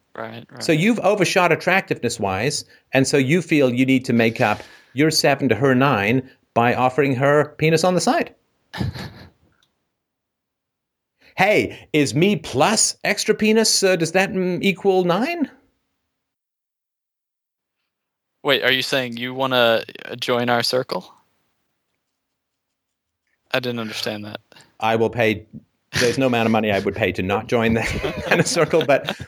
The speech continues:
Speaker 2: no, what I'm saying is that your basic statement is if she's an eight and you're a seven, or if she's a nine and you're a seven or whatever, then you feel you need to, like, you're like a short guy, and she doesn't date short guys, but if you stand on a couple of extra penises, then you, are you tall enough?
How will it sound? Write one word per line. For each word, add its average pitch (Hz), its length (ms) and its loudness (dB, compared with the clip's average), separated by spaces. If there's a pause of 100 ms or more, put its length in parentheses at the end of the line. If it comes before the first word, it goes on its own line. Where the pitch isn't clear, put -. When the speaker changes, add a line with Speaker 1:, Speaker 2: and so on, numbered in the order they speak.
(220)
Speaker 2:
no, 247 120 2
what 170 120 4
I'm 165 80 2
saying 202 260 2
is 147 100 2
that 143 180 0
your 170 140 2
basic 151 320 0
statement 131 360 0
is 117 140 0
if 120 80 -4
she's 160 240 -4
an 127 140 -4
eight 123 260 2
and 120 100 -2
you're 113 140 0
a 104 40 -2
seven, 127 380 0
or 104 80 0
if 95 60 -8
she's 123 200 -2
a 113 60 2
nine 117 300 0
and 113 120 2
you're 107 120 2
a 101 100 2
seven 117 300 2
or 107 80 2
whatever, 101 440 2 (840)
then 147 160 2
you 143 80 4
feel 175 320 2
you 135 120 2
need 135 240 2
to, 143 100 4
like, 135 180 2
you're 151 120 2
like 139 140 2
a - 40 -4
short - 320 -2
guy, 110 360 0 (920)
and 135 180 2
she 190 120 -2
doesn't 147 240 0
date 131 160 2
short 190 280 0
guys, 113 300 0
but 135 160 -2
if 127 100 -6
you 143 60 0
stand 139 320 0
on 117 80 0
a 107 40 0
couple 127 320 0
of 107 200 -2
extra - 260 -2
penises, 123 600 0 (300)
then 107 300 2
you, 104 240 -2
are 110 80 2
you 107 140 0
tall 120 220 2
enough? 147 280 -8